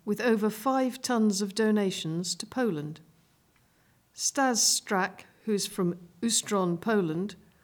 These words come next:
was inspired to act after hearing news from his cousin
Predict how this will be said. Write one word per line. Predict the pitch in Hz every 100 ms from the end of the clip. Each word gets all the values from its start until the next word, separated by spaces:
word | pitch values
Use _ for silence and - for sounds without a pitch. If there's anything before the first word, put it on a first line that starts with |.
| _ - - _ -
was | 254
inspired | 247 240 - 262 302 294 277
to | - -
act | 208 170 - - - _ _
after | 208 214 226
hearing | 220 247 254 269 240
news | 214 208 202
from | - 196
his | 185 185
cousin | - 208 196 151 165